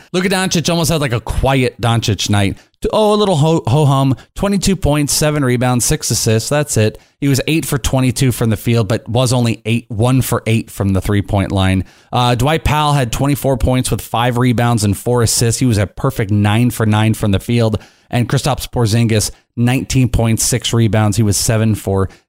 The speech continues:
fifteen from the field in, uh, twenty-nine minutes as his minutes continue to grow. Brunson scored sixteen off the bench, and, uh, Kiber also twelve and five in twenty-six minutes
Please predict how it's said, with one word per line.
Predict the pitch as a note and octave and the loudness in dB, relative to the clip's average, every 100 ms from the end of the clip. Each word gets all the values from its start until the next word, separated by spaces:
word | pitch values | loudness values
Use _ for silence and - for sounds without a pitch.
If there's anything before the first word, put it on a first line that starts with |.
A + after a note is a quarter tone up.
| - | -16
fifteen | - C3+ - - B2+ A#2 | -4 -4 -4 -2 2 2
from | G#2 G#2+ G2 | 2 0 0
the | |
field | - A2 G2+ G2+ | 0 0 0 0
in, | G#2 G2+ | 0 2
uh, | F#2+ G2 | 2 2
twenty-nine | - C3+ B2+ A2+ A2 | 0 2 2 2 2
minutes | G#2 F#2+ - | 2 2 0
as | G2+ | 0
his | F#2 F2+ | 0 0
minutes | G2+ F#2+ | 0 0
continue | - G2+ G#2+ F#2+ | -2 -2 0 0
to | F2+ | -2
grow. | F#2 G2+ F#2+ - _ _ | 0 0 0 -4 _ _
Brunson | D3+ E3 E3+ C#3+ | -4 -2 -2 -2
scored | - D#3 B2+ | -2 -2 0
sixteen | D3+ - - D3 | -4 -4 -2 0
off | C3+ B2 | 0 -2
the | B2 | -2
bench, | A#2+ B2 A#2+ - _ _ | 0 -2 -2 -6 _ _
and, | - B2 A#2 | -2 0 2
uh, | A#2 | 0
Kiber | A2+ B2 B2 B2 | 0 0 0 0
also | A#2 A#2 - A2 | 0 0 0 -2
twelve | - C3+ B2 A#2 | -2 -2 0 2
and | A2+ | 0
five | - A#2 A2 G#2+ G2 | 0 0 2 2 2
in | G2 | 0
twenty-six | - A2 G#2 - G#2 - A2 | 0 0 0 0 -4 -4 -2
minutes | G#2 G2+ - | 0 0 -2